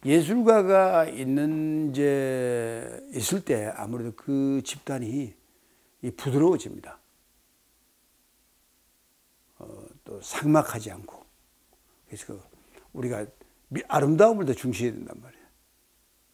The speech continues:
그래서 그 흔히 뭐 예술가들은, 어, 남성성보다는 여성성이 좀 풍부합니다. 남자 예술가도 여성성이 풍부할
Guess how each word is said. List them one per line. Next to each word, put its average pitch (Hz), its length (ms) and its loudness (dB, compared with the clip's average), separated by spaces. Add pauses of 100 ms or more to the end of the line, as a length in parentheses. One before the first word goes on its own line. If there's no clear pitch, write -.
(680)
그래서 120 260 -6
그 117 460 -2 (720)
흔히 214 240 -2
뭐 120 560 0
예술가들은, 123 1040 2 (800)
어, 110 240 -6
남성성보다는 160 1120 4
여성성이 143 480 4
좀 104 200 -10
풍부합니다. 95 640 -10 (960)
남자 233 340 10
예술가도 156 580 6
여성성이 143 440 -2
풍부할 107 380 -8